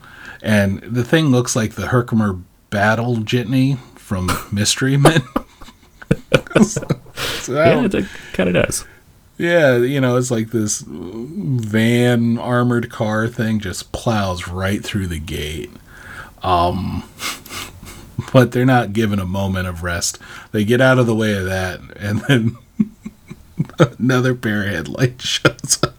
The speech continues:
Speaker 2: <laughs> Yeah, yeah. Bat-, um, Batman almost kills them. They almost get
Speaker 1: Yes.
Speaker 2: killed by,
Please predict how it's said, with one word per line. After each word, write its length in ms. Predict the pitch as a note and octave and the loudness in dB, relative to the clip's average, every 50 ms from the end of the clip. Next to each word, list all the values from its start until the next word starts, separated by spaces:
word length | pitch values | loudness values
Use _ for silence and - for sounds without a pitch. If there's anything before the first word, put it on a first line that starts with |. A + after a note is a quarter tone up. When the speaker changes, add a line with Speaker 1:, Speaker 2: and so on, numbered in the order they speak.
| - - | -2 0
Speaker 2:
<laughs> 40 | - - - - - - - - - - - - - - - | 0 0 0 -2 -6 -10 -14 -20 -20 -20 -20 -20 -6 0 4
Yeah, 160 | - - - - - - - - - - - - - | 4 4 2 0 -14 -12 -10 -8 -8 -10 -10 -4 2
yeah. 160 | A#2+ A2 F#2+ | 4 4 4
Bat-, 400 | F2 F#2 A#2+ C#3 E3+ F#3+ - - - - - - - - - - - A#2 | 4 4 4 6 6 4 2 -2 -14 -20 -20 -20 -20 -20 -14 -4 0 2
um, 580 | A2 G2+ G2 F#2+ F#2 F#2 F#2 F2+ F2+ F2+ F2+ | 4 4 4 2 2 2 2 0 0 -2 -4
Batman 380 | - - C3 D#3 - A2+ A2+ G#2+ | -4 -2 -2 0 0 2 2 2
almost 300 | G2+ F2+ C#2 - - - | 2 2 0 -2 -2 -2
kills 260 | - G#2 F#2 F2+ F2+ | 0 2 2 2 0
them. 260 | - - - - - - - - - - - - | -2 -6 -6 -8 -10 -12 -18 -20 -20 -6 0 2
They 60 | A#2 | 4
almost 240 | B2+ C#3 C3 - - | 4 4 2 2 2
get 100 | A2 G2 | 0 0
Speaker 1:
Yes. 80 | F#2 | 2
Speaker 2:
killed 180 | - G2+ F#2+ G2 | 2 2 2 2
by, 180 | F#2+ F#2 E2 | 2 0 0